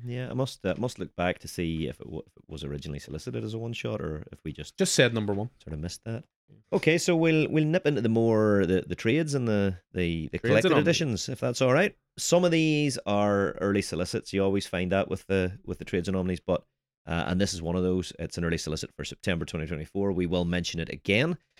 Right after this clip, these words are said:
Speaker 1: but this is Ghost Rider Danny Ketch Omnibus Volume One hardcover with a Mark Texiera cover. Uh, this is, this is my Ghost Rider.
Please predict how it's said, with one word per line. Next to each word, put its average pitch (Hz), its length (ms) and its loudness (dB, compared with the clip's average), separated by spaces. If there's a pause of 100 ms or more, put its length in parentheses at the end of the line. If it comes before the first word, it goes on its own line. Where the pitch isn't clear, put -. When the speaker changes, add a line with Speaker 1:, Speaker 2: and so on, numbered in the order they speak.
(260)
Speaker 1:
but 90 260 0
this - 280 0 (100)
is 85 360 0
Ghost 113 340 0
Rider 95 340 4
Danny 90 360 0
Ketch - 380 -2
Omnibus 90 420 2
Volume 85 340 0
One 82 160 -2
hardcover 95 540 0 (340)
with - 100 -6
a 78 60 -4
Mark 82 280 -2
Texiera 76 520 -4
cover. 87 420 -2 (160)
Uh, 78 300 -2 (340)
this 98 220 -2
is, 85 380 -4 (680)
this 101 140 -2
is 90 100 -6
my 85 160 -2
Ghost 90 300 -4
Rider. 82 260 -2